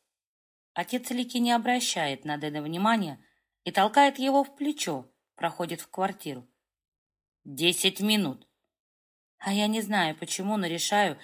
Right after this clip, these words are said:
что это мое спасение. Убегаю обратно в кухню,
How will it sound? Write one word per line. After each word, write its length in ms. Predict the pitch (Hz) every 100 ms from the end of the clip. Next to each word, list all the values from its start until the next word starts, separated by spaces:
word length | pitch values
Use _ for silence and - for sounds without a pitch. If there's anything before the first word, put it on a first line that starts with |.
| -
что 240 | - - 190
это 260 | 196 202
мое 180 | 180 170
спасение. 680 | 165 - 196 - 180 175 135 _ _ _ _ _ _
Убегаю 380 | - 233 247 240
обратно 420 | 233 226 180 160
в 80 | 151
кухню, 480 | - 233 226 165 151